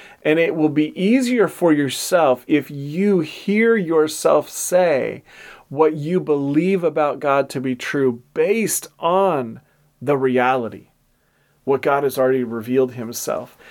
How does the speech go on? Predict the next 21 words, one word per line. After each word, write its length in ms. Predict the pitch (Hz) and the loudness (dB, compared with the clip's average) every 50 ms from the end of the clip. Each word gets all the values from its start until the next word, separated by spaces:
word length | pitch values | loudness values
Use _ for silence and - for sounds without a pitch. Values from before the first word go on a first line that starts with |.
| - - - - - - - _ | -20 -20 -20 -20 -20 -20 -10 _
And 160 | - 160 175 | 0 2 4
then 160 | 185 208 202 202 | 4 2 2 2
number 240 | 226 240 226 220 | 0 2 2 0
four, 300 | 202 - - 247 247 220 | 0 0 -2 -2 0 0
lastly, 460 | 196 185 196 208 220 - - 202 202 180 | 2 2 2 0 0 -2 -2 -2 -2 -2
share 420 | - - - - 208 220 233 240 | -2 -4 -2 0 0 2 2 2
what 160 | 220 240 233 | 2 0 0
you 260 | - 165 180 208 196 | 0 0 0 2 2
are 120 | 190 165 165 | 2 2 0
learning 480 | 156 160 170 180 220 220 202 180 156 | 0 -2 0 0 2 2 2 0 2
with 140 | 156 175 - | 0 0 -2
somebody 540 | - - - 180 180 180 180 180 180 180 - | -2 -2 -2 -2 0 0 0 0 0 0 0
else. 460 | 180 190 208 151 135 - - - - _ _ _ - - _ _ _ _ _ _ _ _ | 0 2 2 2 0 -4 -8 -12 -14 _ _ _ -20 -20 _ _ _ _ _ _ _ _
The 140 | - 131 139 | -2 0 0
learning 640 | 131 127 127 143 175 202 214 220 220 190 165 156 151 | 0 0 0 0 2 2 2 2 2 0 0 -2 -4
process, 720 | - - 185 208 226 254 247 - - 202 185 139 147 - | -4 -2 0 0 0 0 0 -2 0 0 0 0 0 -2
which 200 | - 135 131 - | -4 -4 -4 -4
you 120 | 147 170 185 | -4 -2 0
were 140 | 185 170 156 | 0 0 0
designed 720 | 143 147 139 123 120 143 139 151 170 190 202 196 175 - | 0 -2 -2 -2 0 -2 0 0 2 0 0 0 -2 -6
for, 500 | - - 139 127 120 117 117 113 117 | -6 -2 0 0 0 0 0 -2 -4